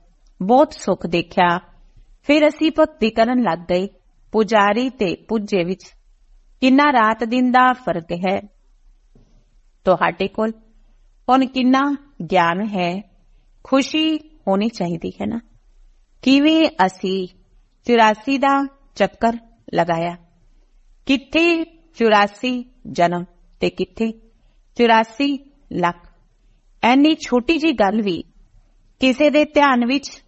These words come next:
ਨਹੀਂ ਆਉਂਦੀ। ਲੱਖਾਂ ਵਰਿਆਂ ਦੀ ਭੇਟ ਵਿੱਚ ਇਹ ਤਾਂ ਇੱਕ ਦੋ ਦਿਨਾਂ ਦੇ ਬਰਾਬਰ ਹੋ ਜਾਂਦਾ ਹੈ। ਚੰਗੇ ਚੰਗੇ ਬੱਚਿਆਂ ਦੀ ਬੁੱਧੀ ਵਿੱਚ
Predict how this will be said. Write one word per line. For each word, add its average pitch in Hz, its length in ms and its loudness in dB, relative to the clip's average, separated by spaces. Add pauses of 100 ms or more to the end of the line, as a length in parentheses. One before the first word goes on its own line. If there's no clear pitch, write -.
ਨਹੀਂ 170 300 -6
ਆਉਂਦੀ। 165 280 -6 (840)
ਲੱਖਾਂ 262 600 2
ਵਰਿਆਂ 233 340 2
ਦੀ 262 160 -4
ਭੇਟ 240 340 0
ਵਿੱਚ - 440 -6 (400)
ਇਹ 185 120 2
ਤਾਂ 175 360 -2 (720)
ਇੱਕ 294 260 2
ਦੋ 269 460 2 (220)
ਦਿਨਾਂ 240 380 0
ਦੇ 285 140 2
ਬਰਾਬਰ 202 460 0
ਹੋ 175 320 -10
ਜਾਂਦਾ 170 320 -4
ਹੈ। 214 120 -6 (760)
ਚੰਗੇ 247 380 0
ਚੰਗੇ 285 460 0
ਬੱਚਿਆਂ 247 440 0
ਦੀ 254 120 0
ਬੁੱਧੀ 185 340 -6
ਵਿੱਚ - 380 -8